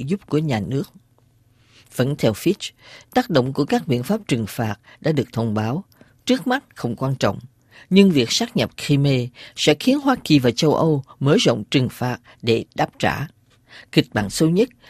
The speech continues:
là Hoa Kỳ có thể cấm các định chế tài chính, giao dịch với các ngân hàng và tập đoàn Nga. Trước đây, Fitch từng thông báo là sẽ xem xét triển vọng của Nga vào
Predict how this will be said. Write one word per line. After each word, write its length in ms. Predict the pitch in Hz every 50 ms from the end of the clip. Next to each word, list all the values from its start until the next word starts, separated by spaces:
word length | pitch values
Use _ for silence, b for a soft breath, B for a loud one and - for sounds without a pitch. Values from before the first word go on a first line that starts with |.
| B B
là 180 | B 151 156 160 -
Hoa 120 | 269 254 247 -
Kỳ 160 | - 151 143
có 160 | 131 - 226 220
thể 120 | - 143 - - _
cấm 240 | - 160 214 247 262 -
các 180 | - 180 - -
định 200 | 143 123 127 120
chế 200 | - - 180 226 226
tài 180 | - 117 107 98
chính, 320 | - - 135 123 135 180 214 B B B B B B
giao 220 | - 151 160 151 147
dịch 220 | - 139 123 113 - -
với 100 | 165 202
các 260 | - 262 254 - 220
ngân 180 | 214 214 190
hàng 280 | 185 165 147 120 107 98 95 -
và 200 | 120 110 98 90 - -
tập 120 | - 107 - _
đoàn 200 | 113 110 98 92 95
Nga. 280 | 113 120 123 117 107 - _ _ _ _ _ _ _ _ _ _ b b b b b b b b
Trước 220 | - 165 - - -
đây, 260 | 143 139 123 117 110 b b b b b b -
Fitch 260 | - 240 269 - - -
từng 160 | - 147 131 113
thông 260 | - 117 120 120 110
báo 260 | 107 110 131 160 196 B B B B B B
là 160 | 156 160 156
sẽ 240 | - - - 135 160
xem 280 | - - 185 170 160
xét 280 | 139 - - 208 262 - -
triển 180 | - 156 131 139
vọng 220 | 170 131 92 131
của 200 | 131 - 127 120
Nga 340 | 131 160 170 165 156 143 131 B B B B B B B -
vào 240 | 156 156 156 151